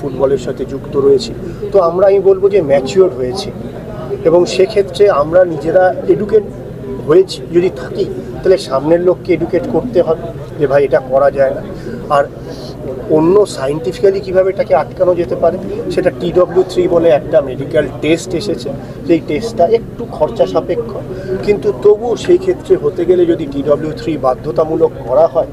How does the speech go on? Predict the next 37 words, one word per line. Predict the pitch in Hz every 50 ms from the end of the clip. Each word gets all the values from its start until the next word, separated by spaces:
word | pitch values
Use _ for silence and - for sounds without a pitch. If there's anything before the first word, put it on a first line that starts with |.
| - - - - - - - - - - - - - - - - - - - 143
এরকমও | 160 180 196 185 - 214 220 226 214
ভাবা | 165 143 170 180 190 196
হচ্ছে | 202 196 - - 214
যে | 196 202
মনে | 190 190 190 190
করো, | 190 196 185
আমরা | 165 156 160 165 170 165 170 - - - - - -
তো, | 160 156 147 143 135 131 135 135 131 - - -
তোমরা | - 147 156 160
নিশ্চয়ই | 165 - - 185 180
খবর | - - 139 143 151 165 160
রেখেছো, | 170 170 - 165 - 180
আমাদের | 170 143 139 147 147 165 151 -
প্রায় | 156 160 156
দু | 131 143 143
লক্ষ | 143 147 135 - - -
ন | 160 151 139 135 135 139
হাজার | 135 147 - 151 151
না | 147 143
দু | 139 135 127
লক্ষ | 135 131 - - 160
ঊনত্রিশ | 143 131 127 135 131 170 185 175 - -
হাজার | 160 143 147 143 147
মতন | 143 135 151 151 143 135
ছেলে | - - 131 123 127 151 143
খেলোয়াড়, | - - 147 147 147 151 151 156 156 - - - - - - - - - 135
এআইএফএফ | 135 190 139 - - 147 147
এর | 151
সেন্ট্রাল | 139 - 139 127 127 156 151 135
রেজিস্ট্রেশন | 139 135 127 123 - 113 - - 202 -
সিস্টেমে | - 143 135 - - 143 139 127 123
আছে, | 117 113 107 - - - - - 143 143 139 - - 120
সাতাশ | - - 147 135 - 180 170
হাজারের | - 180 160 175 165 175 160 151
বেশি | 147 143 185 175
খেলোয়াড় | 165 - - 143 147 156 170 185 208 - - - - - - 135
মেয়েরা | 135 151 175 196 180 135 131 135